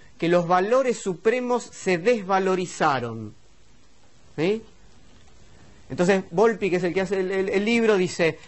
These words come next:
"El nihilismo es, por lo tanto, la situación de desorientación que aparece una vez que fallan las referencias tradicionales, o sea, los ideales y los valores que representaban la respuesta al para qué y que como tales iluminaban el actuar del hombre".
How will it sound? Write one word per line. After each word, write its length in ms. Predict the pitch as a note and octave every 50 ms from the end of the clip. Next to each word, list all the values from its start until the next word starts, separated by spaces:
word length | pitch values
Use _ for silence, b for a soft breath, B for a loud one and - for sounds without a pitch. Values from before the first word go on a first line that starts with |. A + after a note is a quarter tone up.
| B B B
"El 220 | F3+ F3+ F#3+ G3
nihilismo 380 | G3+ G#3+ A#3 B3 C4 A#3+ A#3+ A#3
es, 40 | -
por 140 | G#3 G3+ F#3+
lo 160 | G3+ G3+ F#3+
tanto, 300 | A#3+ B3 B3 A#3 A#3+ A3
la 120 | G3 F3+
situación 720 | - - G3 E3 - G3 G3+ F#3+ - - A#3+ A#3+ G#3+ F#3 E3+
de 140 | E3 E3
desorientación 1400 | D3+ F3 C#4 D4 C4 - - A3 F#3+ F3+ G3+ A#3 B3 A#3+ G#3+ - F3 D#3 - - - A3+ A#3+ B3 C4 C4 C4 C4 B B B B B B B
que 100 | - F#3+
aparece 400 | F#3 F#3 G3+ G3+ A3 C4 B3+ - A3
una 100 | G#3 G#3+
vez 120 | A#3 A#3
que 140 | - G3+ F#3
fallan 720 | - - - C4 C4+ C4 - - - B3 A#3 A#3 A#3 A3+ b b b b b
las 200 | b E3+ F3+ F#3
referencias 580 | E3 F#3 F3+ - G3 G#3 G#3+ G#3+ F3+ G3 F#3 E3
tradicionales, 640 | - E3 D#3+ D#3 C3+ D#3 D#3 D#3 C#3+ C3+ B2+ C3 C#3
o 80 | D#3
sea, 280 | D3+ F#3+ G#3 G#3 G#3 - -
los 180 | E3 D#3+ -
ideales 400 | F#3+ F#3 F#3 G3 G3+ G#3 G3+ E3+
y 60 | F#3+ E3
los 100 | E3 E3
valores 460 | F3+ F#3 G3 G3 G3+ G#3 G3 - B B B B B B B
que 100 | E3+ E3
representaban 720 | F3 F3 F3 F3+ F3 F3 F#3 F3+ F3+ F3+ G#3 G3+ G3+ F#3+ F3+
la 60 | F3
respuesta 420 | D#3 D#3+ - G3 G3 F#3 - F3+
al 140 | E3 D#3 C#3+
para 320 | - - D#3 D#3 E3+ F3
qué 300 | - B3 B3 B3+ C4 - - - - - - - - - - - - - - - - -
y 120 | A3 F#3+
que 160 | F3+ G#3+ - -
como 340 | G#3+ G3+ F#3+ F#3 F#3+ F#3
tales 460 | F#3 - B3 A#3+ A#3+ A#3 A3 A3 - -
iluminaban 800 | G#3 F#3+ F#3+ F#3+ F#3+ G3 G3 G3+ G#3+ A3 A3 G#3+ G#3+ G#3 G#3 - -
el 100 | E3+ E3+
actuar 680 | F3 E3 - - - - G3+ G3+ G#3 G3 G3 G3+ F#3 - -
del 220 | C#3 D3+ D3+ D#3
hombre". 560 | C#3+ C3 A#2+ A#2 A#2 A2+ A2+ A#2+ A#2 G#2+ A2+